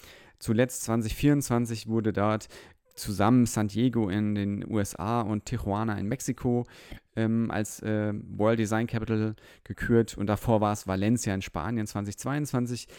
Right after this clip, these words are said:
aber auch Städte wie Helsinki zwanzig zwölf, Seoul zwanzig zehn oder auch Kapstadt in zwanzig vierzehn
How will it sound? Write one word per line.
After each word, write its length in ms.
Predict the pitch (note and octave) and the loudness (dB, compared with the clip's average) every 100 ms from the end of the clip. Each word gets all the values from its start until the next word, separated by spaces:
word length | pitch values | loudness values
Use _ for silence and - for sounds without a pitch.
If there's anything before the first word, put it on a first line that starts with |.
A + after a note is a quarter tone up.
| - - _ | -20 -20 _
aber 160 | A2+ A2 | 0 0
auch 80 | |
Städte 260 | G#2+ A#2 A2 | 0 -2 -2
wie 60 | G2 | 0
Helsinki 640 | G2+ A#2 A2+ A2+ - G#2+ | 2 4 4 0 2 -4
zwanzig 400 | - G#2 G2+ G2+ | -2 -4 -4 -8
zwölf, 480 | - G#2+ A#2 B2 A#2+ - - - - _ | -2 4 6 6 2 -14 -20 -20 -20 _
Seoul 500 | - B2+ A#2+ B2+ A#2 | -2 4 4 4 2
zwanzig 340 | - G2+ G#2 | -2 -4 -6
zehn 420 | - A#2+ A#2+ B2+ | -4 2 4 2
oder 140 | G#2+ G#2 | 0 -2
auch 200 | G2+ - | -4 -6
Kapstadt 480 | C#3+ - - F#2+ G#2 | -2 -2 0 -4 -4
in 80 | |
zwanzig 320 | G2+ G#2+ G2+ - | -4 -4 -4 -2
vierzehn 420 | A#2 - F#2 | -2 0 -6